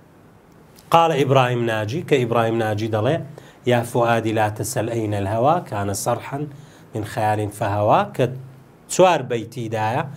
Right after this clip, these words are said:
پاشان پرسیارەکە دەڵێ: «أستخرج من هذه الأبيات.» لەو بەیتانەدا حەقلی معجەمی دەردینین لە بۆ زەوال الحب، نەمانی خۆشەویستی. نەمانی خۆشەویستی، هەوا یعنی سەقەتە، ڕوخا.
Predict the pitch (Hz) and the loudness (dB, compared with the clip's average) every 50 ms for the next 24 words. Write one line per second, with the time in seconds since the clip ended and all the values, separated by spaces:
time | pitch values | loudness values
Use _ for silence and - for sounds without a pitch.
0 | - - - - - - - - - 135 139 131 - 151 143 131 135 135 131 131 | -18 -20 -20 -20 -20 -20 -6 0 2 2 4 4 4 2 2 2 0 -2 0 2
1 | - 160 143 143 143 135 156 151 147 147 151 - 139 131 - - - 240 240 240 | 4 4 4 4 2 2 0 2 2 2 2 2 0 -2 -2 0 2 2 2 2
2 | 254 240 240 202 214 196 180 160 143 139 143 131 123 123 117 120 113 107 101 107 | 2 0 2 2 4 4 6 6 6 4 2 2 0 -2 -2 -2 -4 -4 -2 -2
3 | 104 104 117 131 - - - - - - - - - - 147 190 233 220 240 233 | 0 0 -2 -2 -6 -10 -18 -20 -20 -20 -20 -10 0 4 6 6 6 6 4 2
4 | 208 - - 208 202 202 208 202 208 202 - - - 214 - - 196 185 180 175 | 2 2 0 2 2 4 2 4 2 2 2 2 -2 -2 0 2 2 4 4 4
5 | 175 156 165 156 160 165 170 220 254 202 175 156 147 131 127 127 127 131 135 156 | 4 2 2 2 4 4 4 4 4 6 6 6 4 4 0 -2 0 2 2 2
6 | 185 202 - - - - - - - - 123 123 135 131 147 196 214 196 147 113 | 0 -2 -4 -8 -12 -16 -18 -14 -2 2 4 6 6 6 6 6 6 4 2 0
7 | 110 104 104 107 110 113 117 117 120 120 117 - - - 190 - 95 - - 110 | -2 0 0 0 2 2 2 4 2 2 0 0 2 2 2 2 2 -6 -8 -6
8 | 98 98 101 107 120 123 123 127 120 - - 127 117 110 - - 110 101 101 98 | -4 -2 0 0 2 2 2 0 -2 -2 -2 -4 -4 -4 -4 -6 -6 -6 -6 -6
9 | - - - 95 90 - - - - - - - - - - - - - - 117 | -8 -8 -8 -10 -12 -12 -16 -20 -20 -20 -20 -20 -20 -20 -20 -20 -20 -12 -6 -2
10 | 113 113 127 151 165 180 185 185 180 - 170 160 165 165 151 139 139 - - 127 | 0 4 4 6 6 4 2 0 0 0 0 0 2 0 0 0 0 0 0 0
11 | 117 - 156 196 208 208 208 208 202 185 151 151 175 165 165 - 208 196 202 - | 2 4 6 6 6 6 6 4 4 2 2 2 2 2 2 2 0 0 2 0
12 | - 135 131 131 110 107 110 120 117 - - 143 110 | -2 -2 0 0 -2 0 0 -2 -2 -2 -2 0 0